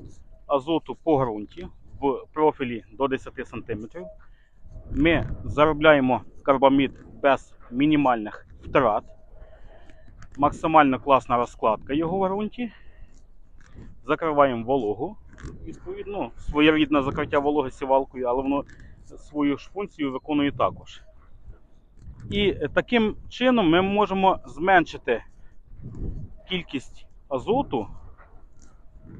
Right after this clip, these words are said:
От, е, гібрид у нас від, е, Р Ж Т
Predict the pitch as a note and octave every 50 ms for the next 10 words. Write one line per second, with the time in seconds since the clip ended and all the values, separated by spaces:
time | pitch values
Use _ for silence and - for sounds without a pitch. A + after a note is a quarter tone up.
0 | - - A#2 A#2 - - - C#3+ C3+ C3 C3 B2+ C#3+ D#3 F3+ G3 A3+ A#3 F#3 D#3
1 | C#3+ C3 - - - - - - - - - - - C3+ C3+ D3 D3+ - - -
2 | - B2 B2 A#2+ A#2+ B2 C3 C#3 B2+ D3 D3 - - G#3 A3+ A3+